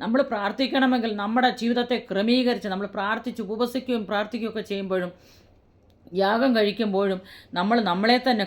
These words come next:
ക്രമീകരിച്ച് ദൈവസന്നിധിയിൽ കടന്നു വരുന്ന ഒരു വ്യക്തിയാണെങ്കിൽ നിശ്ചയമായിട്ടും ഇടമനഘടകൽ പ്രവണലാതി നമ്മൾ വെക്കുന്ന ആ വിഷയത്തിന്മേൽ ദൈവം മറുപടി തരിക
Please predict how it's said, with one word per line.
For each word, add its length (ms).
ക്രമീകരിച്ച് 640
ദൈവസന്നിധിയിൽ 560
കടന്നു 320
വരുന്ന 260
ഒരു 140
വ്യക്തിയാണെങ്കിൽ 640
നിശ്ചയമായിട്ടും 1000
ഇടമനഘടകൽ 760
പ്രവണലാതി 580
നമ്മൾ 200
വെക്കുന്ന 400
ആ 100
വിഷയത്തിന്മേൽ 560
ദൈവം 300
മറുപടി 500
തരിക 300